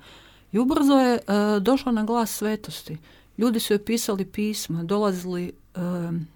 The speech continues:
k njoj, tražili da se moli za njih, a, tražili savjet, utjehu.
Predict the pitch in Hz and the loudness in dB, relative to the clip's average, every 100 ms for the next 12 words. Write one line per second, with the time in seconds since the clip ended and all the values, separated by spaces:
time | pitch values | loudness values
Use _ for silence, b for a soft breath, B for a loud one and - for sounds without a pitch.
0 | _ - - 190 170 156 156 b b b | _ -8 -2 -2 -2 -4 -8 b b b
1 | - 190 202 196 180 185 190 185 185 156 | -2 0 2 0 -2 -4 0 0 0 -2
2 | 156 156 _ 175 160 156 151 151 - - | -6 -8 _ -10 -4 -2 -2 -6 -10 -20
3 | b b b b b b _ - 175 165 | b b b b b b _ -8 -4 -2
4 | 160 165 165 165 160 _ _ - 180 185 | -2 -2 -4 -6 -12 _ _ -4 -2 0
5 | 190 - 208 196 170 - - 220 190 170 | -2 -2 0 0 -2 -4 -8 -6 -6 -8
6 | 160 | -12